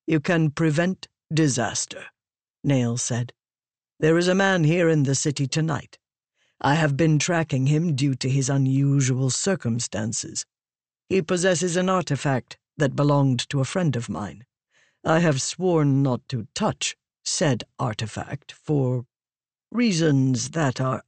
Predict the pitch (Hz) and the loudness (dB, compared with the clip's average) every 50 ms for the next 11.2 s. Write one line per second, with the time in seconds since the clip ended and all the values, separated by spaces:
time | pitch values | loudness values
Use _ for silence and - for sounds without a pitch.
0 | - - 190 196 185 165 160 156 147 - - 208 165 143 - - 110 107 127 - | -6 -4 0 0 2 2 2 0 -2 -2 -4 -6 -6 -6 -4 -4 -4 -4 -4 -4
1 | - 143 135 135 143 160 147 104 - 165 196 - _ _ _ _ _ _ _ _ | -2 -2 0 0 0 0 0 0 -2 -6 -14 -20 _ _ _ _ _ _ _ _
2 | _ _ _ _ _ _ _ _ _ _ _ - - 220 214 185 - 233 254 254 | _ _ _ _ _ _ _ _ _ _ _ -2 0 2 2 2 2 2 4 4
3 | 240 180 190 185 165 156 147 139 - - - 208 196 175 151 147 147 131 139 135 | 4 4 2 2 2 2 2 0 0 -2 0 0 2 2 2 2 0 0 2 2
4 | 131 135 135 - 160 151 135 131 127 127 - - 190 185 147 127 139 143 - _ | 2 2 2 0 0 2 0 0 -2 -2 -4 -4 -4 -2 -2 -4 -4 -6 -10 _
5 | _ _ _ _ _ - - _ _ - 175 180 175 165 165 160 151 143 120 117 | _ _ _ _ _ -20 -20 _ _ 0 2 2 4 4 2 4 2 2 0 0
6 | - - 214 233 269 226 156 117 - 131 - _ _ _ _ _ _ _ - 277 | 0 0 0 0 0 -2 -4 -6 -8 -10 -14 _ _ _ _ _ _ _ 0 2
7 | 320 302 170 104 90 98 123 110 - - _ - - 214 160 - _ - 196 208 | 2 2 2 0 -2 -4 -4 -6 -6 -10 _ -6 -4 -4 -4 -4 _ -4 -4 -4
8 | 160 - _ _ _ _ _ _ _ _ _ _ _ _ _ _ _ _ _ _ | -4 -6 _ _ _ _ _ _ _ _ _ _ _ _ _ _ _ _ _ _
9 | _ _ _ - - 131 147 165 165 156 143 156 165 175 170 156 160 151 147 139 | _ _ _ -2 0 2 2 4 2 2 2 2 2 2 2 2 2 2 2 2
10 | 127 139 156 160 147 139 131 - - - - 185 - - - - 131 139 127 120 | 2 2 4 4 4 2 0 0 -2 -6 -8 -8 -6 -4 -4 -2 -2 -2 -2 -2
11 | 139 127 110 104 | -2 -4 -4 -6